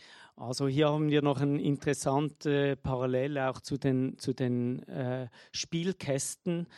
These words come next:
Also es ist dann eine Auseinandersetzung einer Person mit, mit einer, mit einer mechanischen, äh, Apparatur.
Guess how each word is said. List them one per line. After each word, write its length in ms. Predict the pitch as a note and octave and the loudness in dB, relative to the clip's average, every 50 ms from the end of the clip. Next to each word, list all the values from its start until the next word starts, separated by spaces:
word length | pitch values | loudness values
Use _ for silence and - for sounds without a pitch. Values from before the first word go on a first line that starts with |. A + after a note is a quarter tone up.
| - - - - - - - | -20 -20 -20 -20 -20 -12 -4
Also 300 | D3+ B2 B2+ - D3 C#3 | -2 0 2 4 4 4
es 160 | C3+ - - | 4 4 2
ist 220 | C#3+ B2+ - - | 2 0 2 2
dann 160 | D3 C#3 C#3+ C#3 | 4 4 6 6
eine 280 | C3+ C#3+ C#3+ C3+ C3+ | 6 4 4 6 6
Auseinandersetzung 1160 | C#3 C3+ - - C3+ C3 B2 C3+ D3+ D3 E3+ D#3 - - D3+ C#3+ - - - D#3 D3 C#3+ C#3 | 4 4 4 2 2 4 4 4 2 2 2 2 4 4 4 4 2 2 2 2 4 4 4
einer 220 | C3+ C3+ C#3 C#3+ C3+ | 4 4 4 2 4
Person 840 | - - C3+ C#3+ C3+ - - C#3 B2+ C3 C3+ C#3+ D3+ D#3 D#3 C#3+ - - - - - - _ _ | 4 4 4 4 2 2 2 4 6 6 6 6 4 4 2 -2 -4 -8 -16 -20 -20 -20 _ _
mit, 580 | C3 C3 C#3 C#3+ D3+ E3 - - - - - - - _ _ _ _ _ _ | -4 0 2 4 4 2 0 -4 -10 -14 -14 -14 -16 _ _ _ _ _ _
mit 340 | C#3 C3+ C#3+ C#3+ - - E4 | -4 -2 -2 -4 -6 -10 -8
einer, 480 | A3 C3+ C3+ C3+ C#3 C3+ B2+ B2+ C#3 - - _ - | -4 -2 0 2 2 2 0 0 -2 -4 -8 _ -2
mit 360 | D3 C3+ C3 - _ - - - | -2 -2 -2 -4 _ -16 -16 -14
einer 460 | - C#3 B2+ C3 C3 C3 B2+ C3+ - - _ _ _ _ _ _ _ _ _ _ | -8 -6 -2 -2 0 0 -2 -2 -4 -6 _ _ _ _ _ _ _ _ _ _
mechanischen, 1200 | - C#3 C3 C3 - - - - C3+ C3 C#3+ D3+ D3+ C#3 - - - D#3+ D3 C#3 C#3 C3+ B2+ C3+ - - | -4 -4 -2 -2 -4 -4 -4 -2 -2 -2 0 0 -2 -2 -2 -4 -4 -4 -4 -4 -4 -4 -6 -6 -8 -8
äh, 220 | - C3+ B2 B2 - | -8 -6 -6 -6 -2
Apparatur. 1000 | - D3 B2+ - - - B2 B2+ C3+ - - - C3 C#3 D#3+ E3+ F#3 G#3+ A3+ | -2 -2 -2 -2 -4 -4 -4 -4 -6 -6 -8 -10 -8 -4 0 0 0 0 0